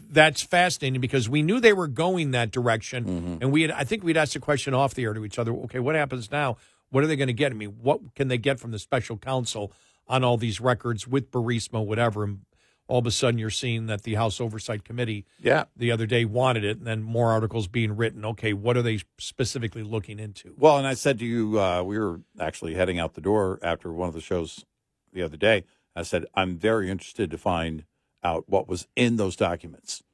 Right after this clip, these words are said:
Speaker 2: that he had." And, and the fact that we, we had talked about, um,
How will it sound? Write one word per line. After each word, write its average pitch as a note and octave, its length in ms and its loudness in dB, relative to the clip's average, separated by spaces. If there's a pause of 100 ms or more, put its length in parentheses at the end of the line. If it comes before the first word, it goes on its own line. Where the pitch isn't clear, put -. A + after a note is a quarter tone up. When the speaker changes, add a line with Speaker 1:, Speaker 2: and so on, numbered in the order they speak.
(600)
Speaker 2:
that F2 160 2
he E2+ 180 -6
had." E2+ 280 -4 (760)
And, C#3+ 240 6 (560)
and F3 220 4
the F3 60 6
fact C3 400 4 (260)
that G#2 320 2 (120)
we, A#2 220 0 (180)
we B2 140 2
had A2 120 -2
talked D#3 400 4
about, - 280 -6 (1800)
um, F2+ 600 0